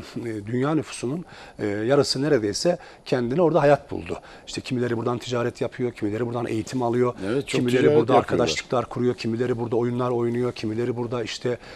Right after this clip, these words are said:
Speaker 1: e, kendine yeni yeni işte, e, zeminler hazırlıyor, gelecek planları kuruyor vesaire. E, yani kültürel bir, e, artık bir devrim var. Yani sanal bir,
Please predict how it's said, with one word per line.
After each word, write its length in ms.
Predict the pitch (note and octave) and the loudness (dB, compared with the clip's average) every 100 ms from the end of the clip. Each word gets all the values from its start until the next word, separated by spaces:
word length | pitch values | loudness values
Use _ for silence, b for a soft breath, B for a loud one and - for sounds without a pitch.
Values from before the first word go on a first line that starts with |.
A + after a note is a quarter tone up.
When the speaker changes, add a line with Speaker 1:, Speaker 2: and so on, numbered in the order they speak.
| B - | B -8
Speaker 1:
e, 240 | - G#2 G#2+ | -4 -4 -2
kendine 420 | - B2 B2 B2 | 0 2 2 2
yeni 200 | B2 B2+ | 4 4
yeni 280 | B2 B2 A#2 | 2 2 0
işte, 220 | - B2 | 0 -2
e, 260 | A2+ A#2 | 0 0
zeminler 420 | A2 B2 B2 B2 A#2+ | 0 0 2 0 0
hazırlıyor, 420 | B2 A#2+ A#2 A#2 | -2 -2 0 2
gelecek 340 | A#2 A#2 B2 | 2 2 0
planları 420 | - B2 A#2+ A#2 | -2 -4 -2 -4
kuruyor 340 | A2+ B2 B2 C#3 | -2 0 2 4
vesaire. 460 | F#3+ D3 B2 F#3+ B B B B | 4 6 6 4 B B B B
E, 80 | B2 A#2 A2+ A2 | 0 4 4 2
yani 180 | C#3 D3 | 0 0
kültürel 440 | - D#3 G#3+ A3 E3 | 0 6 10 10 10
bir, 220 | F#3+ - | 0 2
e, 200 | C#3+ C#3 | 4 6
artık 300 | C#3 - - | 4 0 -4
bir 100 | C3+ | 6
devrim 380 | C#3 C3+ D3+ A#2+ | 8 10 8 8
var. 160 | G2 | 2
Yani 320 | G#2 G#2+ G#2+ F#2+ | 0 -2 -2 -4
sanal 360 | B2 B2+ A#2 G2 G#2 | -2 0 0 -2 -8
bir, 120 | A#2 | -6